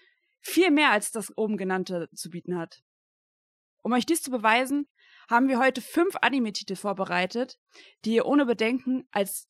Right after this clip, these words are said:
Anime-Neuling quasi schauen könnt,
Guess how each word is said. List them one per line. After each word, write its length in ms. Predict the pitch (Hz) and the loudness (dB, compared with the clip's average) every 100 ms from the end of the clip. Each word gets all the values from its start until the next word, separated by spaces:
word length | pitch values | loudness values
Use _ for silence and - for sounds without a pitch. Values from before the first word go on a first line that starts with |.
| _ | _
Anime-Neuling 840 | 185 226 214 196 180 185 220 180 160 | -2 0 0 0 2 2 2 0 -4
quasi 440 | - 175 170 180 | -4 -2 -2 -4
schauen 360 | 185 226 226 220 | -2 0 0 0
könnt, 360 | 202 190 247 | -2 -2 -2